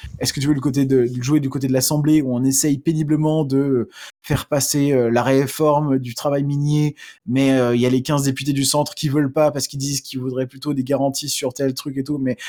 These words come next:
machin, on peut aller voir en lui proposant de faire plutôt passer son, son, son proposition de projet de loi sur machin. Bref, tu vois le genre ?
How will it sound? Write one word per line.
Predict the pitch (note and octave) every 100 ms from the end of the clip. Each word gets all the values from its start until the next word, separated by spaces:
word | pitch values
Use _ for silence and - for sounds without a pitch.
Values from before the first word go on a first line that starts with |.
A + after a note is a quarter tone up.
| -
machin, | C#3 - D3+
on | C#3+
peut | C#3
aller | B2+ B2+
voir | B2+ D3 C3+
en |
lui | C3+
proposant | C3+ B2+ C3+ C3+
de | C3+
faire | B2+
plutôt | - B2+ C#3
passer | C3 B2 - C#3 C3+
son, | - B2 A2+ - - _
son, | - A#2+
son | - C3+
proposition | C3+ C#3+ C3+ B2+ C#3+
de |
projet | C3+ C#3 C3
de | C3
loi | C3+ C3+
sur | - B2
machin. | B2 A#2+ F#2+
Bref, | A#2 - _ _ _ _ -
tu | -
vois | B2+
le | B2
genre ? | B2 D3